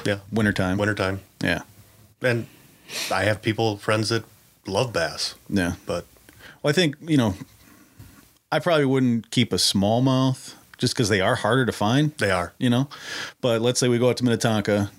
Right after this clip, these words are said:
Speaker 2: and large, you know, largemouth. Sure, I'll eat a largemouth, you know, cold water. Um, one thing I think that is actually going on is the catch and release for bass these days.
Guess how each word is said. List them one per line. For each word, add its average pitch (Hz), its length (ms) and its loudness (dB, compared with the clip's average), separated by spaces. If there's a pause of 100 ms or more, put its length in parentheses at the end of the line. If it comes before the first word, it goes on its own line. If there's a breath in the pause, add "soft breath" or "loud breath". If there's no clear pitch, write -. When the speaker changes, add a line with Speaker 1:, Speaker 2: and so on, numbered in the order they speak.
(120)
Speaker 2:
and 104 440 2
large, 98 380 0 (100)
you 113 80 2
know, 101 120 2
largemouth. 85 460 0 (140)
Sure, 202 220 2
I'll 131 80 4
eat 113 80 2
a 107 60 0
largemouth, 90 540 -2
you 107 60 -2
know, 82 180 -4
cold 95 240 0
water. 87 220 0 (720 loud breath)
Um, 104 420 2
one 175 200 2
thing 185 160 0
I 131 80 2
think 143 240 -2
that 123 140 2
is 107 100 2
actually 120 300 2
going 113 320 2
on 113 420 2 (500 loud breath)
is 101 380 0 (120)
the 113 80 2
catch - 340 0
and 113 100 4
release 107 360 2
for 113 240 0
bass 104 520 0
these 131 220 0
days. 143 560 0